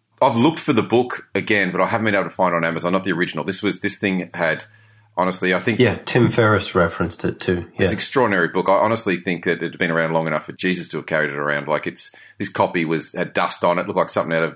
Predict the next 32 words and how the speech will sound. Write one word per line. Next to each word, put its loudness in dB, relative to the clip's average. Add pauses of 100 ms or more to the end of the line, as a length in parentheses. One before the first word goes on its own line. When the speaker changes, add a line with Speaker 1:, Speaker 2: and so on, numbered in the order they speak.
(120)
Speaker 1:
Ray's 0
Lost -2
Ark 0
or -12
something. -6 (380)
And 0
the 4
new 4
ones, 2 (160)
they're 2
not 2
as -6
good. 2 (340)
But -2
this 0
was 0
extraordinary. 2
And -4
one 4
of 2
the -8
things 2
it -10
said, 0 (380)
it 0
says, 0 (180)
if 0
you 4
have 2
a 2
meeting 2
about 0